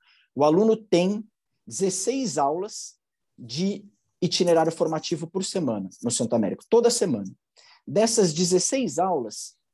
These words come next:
seis aulas são da trilha um, seis aulas da trilha dois,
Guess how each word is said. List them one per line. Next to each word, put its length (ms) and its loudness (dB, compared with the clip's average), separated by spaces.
seis 540 -2
aulas 540 -2
são 260 -4
da 100 0
trilha 540 2
um, 260 -4
seis 440 0
aulas 400 4
da 160 0
trilha 440 0
dois, 640 -4